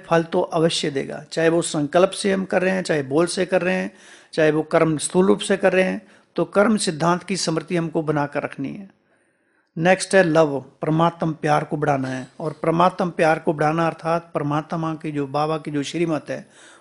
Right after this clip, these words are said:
उस श्रीमत का अनुसरण करना ही उसके प्रति हमारा प्यार बढ़ेगा। मुरली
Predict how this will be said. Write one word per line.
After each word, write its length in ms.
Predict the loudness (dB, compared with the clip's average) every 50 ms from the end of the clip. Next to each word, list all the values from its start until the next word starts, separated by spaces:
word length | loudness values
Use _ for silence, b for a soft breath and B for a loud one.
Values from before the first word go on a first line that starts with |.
| b b
उस 180 | -4 -2 -2 -2
श्रीमत 380 | -2 0 0 0 -2 -2 -2
का 200 | 0 2 2 4
अनुसरण 440 | 4 4 2 0 0 -2 -2 -2 -2
करना 280 | -2 -4 -2 -2 0 0
ही 120 | 0 0
उसके 580 | -2 -4 -6 -8 -10 -10 -8 -6 -4 -4 -6 -8 b b b b b b b
प्रति 240 | -16 -14 -8 -6 -4
हमारा 280 | -2 0 2 2 2 0
प्यार 340 | 0 0 0 0 0 -2
बढ़ेगा। 460 | -4 -4 -6 -4 -4 -4 -6 -8 -12 -14 -18 _ B B B B B B B B
मुरली 560 | -4 -2 -2 0 0 0 0 0 0 -2 -6